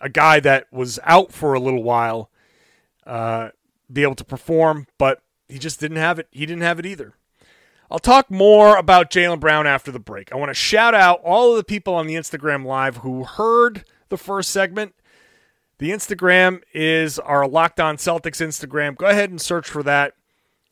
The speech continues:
I will post things, uh, from the games that I'm at,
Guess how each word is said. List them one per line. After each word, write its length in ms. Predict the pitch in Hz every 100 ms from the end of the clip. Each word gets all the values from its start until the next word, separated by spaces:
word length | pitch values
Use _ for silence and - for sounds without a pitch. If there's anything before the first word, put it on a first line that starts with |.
| _ _
I 320 | 139 160 160
will 240 | 147 151
post 440 | 143 170 170 160 -
things, 640 | - 156 156 151 147 135
uh, 360 | 131 127 127 123
from 440 | _ 143 135 135 123
the 80 |
games 360 | 117 175 190 175
that 140 | 160
I'm 100 | 156
at, 280 | 165 175 175